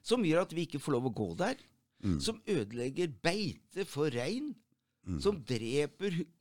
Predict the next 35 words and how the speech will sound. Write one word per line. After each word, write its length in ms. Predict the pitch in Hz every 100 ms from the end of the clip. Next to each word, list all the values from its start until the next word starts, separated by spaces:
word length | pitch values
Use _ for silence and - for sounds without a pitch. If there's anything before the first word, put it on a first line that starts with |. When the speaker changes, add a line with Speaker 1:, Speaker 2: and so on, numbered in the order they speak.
| 143
Speaker 1:
hundrevis 760 | 196 240 110 113 101 147 151 113
av 80 |
Speaker 2:
Fu-, 180 | - 196
Speaker 1:
fugler, 280 | 170 190 320
Speaker 2:
fugl, 360 | - 85 82 82
ja. 120 | -
Speaker 1:
som 200 | - -
Speaker 2:
Mm. 120 | 73
Speaker 1:
dreper 540 | 135 131 143 151 - 185 _
tonnevis, 1080 | - 214 202 104 92 101 196 226 208 - - _ -
Speaker 2:
Mm. 60 | 90
Speaker 1:
hørte 120 | 69
du 60 |
hva 60 | 123
jeg 60 | 131
sa? 140 | 180 262 - _
Tonnevis 800 | - 208 185 104 107 147 170 - -
i 60 |
Norge 400 | 170 156 135 214 214 - _
med 160 | - 139
insekter, 720 | 127 98 - 143 165 - 311 - _ _
Speaker 2:
Mm. 360 | 104 110 117 127
Speaker 1:
som 140 | 147
er 220 | 139 131
fuglenes 600 | 95 220 156 98 104 139 120
mat, 260 | 113 120 _ -
Speaker 2:
Mm. 580 | 127 120 101 98 120 139 _ _ _ _
Speaker 1:
som 220 | - 240
sprer 580 | 226 - - 147 160 180 156
glassfiber 1160 | 190 202 202 - - - 147 214 233 277 262 - - -
ut 200 | 180 -
i 40 |
vår 200 | 196 139 160
frie 280 | 175 175 107
natur, 360 | 117 139 233